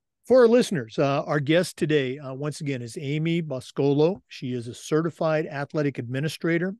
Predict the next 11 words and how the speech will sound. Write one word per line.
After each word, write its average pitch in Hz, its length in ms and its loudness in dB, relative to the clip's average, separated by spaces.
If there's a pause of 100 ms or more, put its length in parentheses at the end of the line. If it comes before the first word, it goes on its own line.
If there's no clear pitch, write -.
(160)
and 127 240 -10
she's 269 220 0
the 214 140 0
A 185 100 2
D 165 180 -2
at 139 180 -4
Edwardsville 143 920 -2
High 131 220 -8
School 123 360 -10
in 123 80 -10
Illinois. 123 400 -8